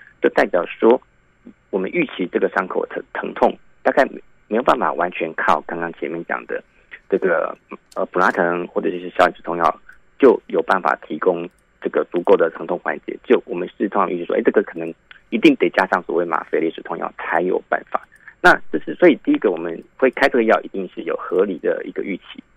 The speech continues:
另外一点呢，我们在开这个药的时候呢，在剂量上我们也会根据这个病患的一些，呃，生理情-，生理的条件，包含他的年龄啦，好，身高体重啦，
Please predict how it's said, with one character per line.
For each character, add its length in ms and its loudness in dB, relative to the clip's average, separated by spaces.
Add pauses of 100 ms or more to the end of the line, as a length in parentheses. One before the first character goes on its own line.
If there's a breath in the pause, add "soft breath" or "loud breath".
(220)
另 120 2
外 140 2
一 40 2
点 220 0
呢， 160 -4 (380)
我 80 -4
们 80 -2
在 80 -2
开 120 0
这 80 2
个 80 4
药 160 6
的 80 2
时 180 -8
候 100 -4
呢， 240 -4 (140)
在 100 2 (140)
剂 100 -2
量 300 4
上 260 0 (520)
我 120 0
们 180 0
也 200 0
会 360 4 (360)
根 160 0
据 240 -2
这 100 -6
个 140 2
病 200 -8
患 220 -4
的 140 0
一 180 -8
些， 320 0
呃， 240 -4
生 120 0
理 180 -6
情-， 120 -8 (140)
生 80 -2
理 100 -6
的 120 -8
条 240 -2
件， 140 -2 (240)
包 120 0
含 220 -4
他 160 -4
的 200 0 (200 soft breath)
年 260 -4
龄 160 0
啦， 540 2
好， 260 -6
身 140 -4
高 200 6
体 220 -10
重 180 2
啦， 240 0